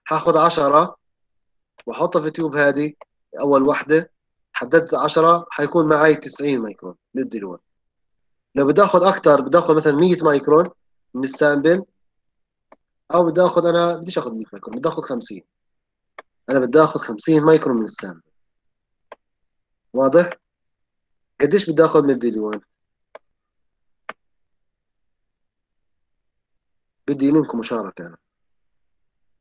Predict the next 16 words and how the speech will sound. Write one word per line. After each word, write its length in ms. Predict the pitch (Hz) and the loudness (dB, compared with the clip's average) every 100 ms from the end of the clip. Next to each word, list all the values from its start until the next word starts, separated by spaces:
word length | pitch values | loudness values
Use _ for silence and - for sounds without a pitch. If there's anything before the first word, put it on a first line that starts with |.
| _ _ _ _ _ _ _ _ _ _ _ _ _ _ _ _ _ _ _ _ _ _ _ _ _ _ _ _ _ - | _ _ _ _ _ _ _ _ _ _ _ _ _ _ _ _ _ _ _ _ _ _ _ _ _ _ _ _ _ -6
قلنا 320 | 131 147 135 | 0 2 2
عندنا 440 | 147 143 151 160 - - | 0 2 2 2 -4 -8
واحد 640 | 127 151 151 156 170 175 _ _ _ _ - | 0 2 2 2 0 -2 _ _ _ _ -10
على 540 | 127 151 160 170 180 _ _ - | 0 2 4 2 -2 _ _ -6
عشرة، 460 | 139 160 117 92 - _ - | -2 -2 -4 -12 -18 _ -4
صح؟ 320 | 160 170 - _ _ _ _ _ _ _ _ _ _ _ _ _ _ _ _ - | -2 -2 -6 _ _ _ _ _ _ _ _ _ _ _ _ _ _ _ _ -2
قلنا 240 | 156 170 135 | 2 2 2
بن-، 160 | 139 | 0
عندنا 260 | 139 160 139 | 0 2 4
واحد 420 | 147 165 160 143 | 4 2 0 0
بارت 380 | 151 156 185 196 _ | 4 6 4 0 _
مع 340 | 143 160 185 180 - | -4 0 0 -2 -10
تسعة 340 | 180 175 147 | -4 0 0
بارت 360 | 131 147 151 156 - | 0 0 0 -2 -8
من 200 | 151 160 | -2 0
العينة. 500 | 160 139 120 101 | 0 0 -4 -8